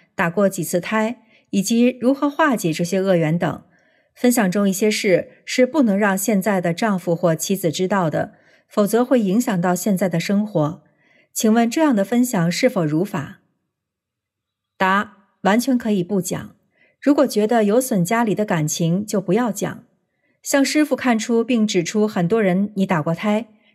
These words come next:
人家不讲话，不承认也不否认，无所谓的。就算否认也没关系，这种虽然是事实，但先生没有到这个觉悟，你就不要去讲。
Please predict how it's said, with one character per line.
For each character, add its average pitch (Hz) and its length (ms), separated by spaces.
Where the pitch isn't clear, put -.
人 196 160
家 277 120
不 277 140
讲 160 240
话， 208 380
不 320 120
承 202 240
认 226 340
也 175 100
不 220 100
否 170 240
认， 165 280
无 233 120
所 202 180
谓 202 200
的。 - 200
就 359 180
算 302 180
否 170 220
认 208 260
也 156 140
没 156 160
关 196 240
系， - 380
这 247 160
种 175 260
虽 208 160
然 190 140
是 196 120
事 196 220
实， 170 460
但 262 120
先 302 300
生 220 320
没 214 140
有 269 160
到 208 180
这 196 140
个 170 80
觉 160 280
悟， 202 520
你 180 100
就 170 140
不 180 100
要 208 160
去 202 180
讲。 151 340